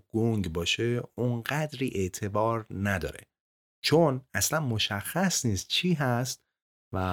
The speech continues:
آخ که چقدر هم یه سریا دقیقاً به خاطر همین ویژگیه که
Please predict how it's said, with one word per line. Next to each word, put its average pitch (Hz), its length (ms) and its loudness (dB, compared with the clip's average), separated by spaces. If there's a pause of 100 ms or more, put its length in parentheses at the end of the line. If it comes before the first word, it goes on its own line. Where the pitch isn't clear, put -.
(240)
آخ 120 220 0
که 110 120 -2
چقدر 131 560 0
هم 90 300 -4 (380)
یه 110 80 2
سریا 95 440 0 (120)
دقیقاً 95 680 2
به 139 60 8
خاطر 123 380 0
همین 123 440 4
ویژگیه 78 560 -8
که 76 320 -6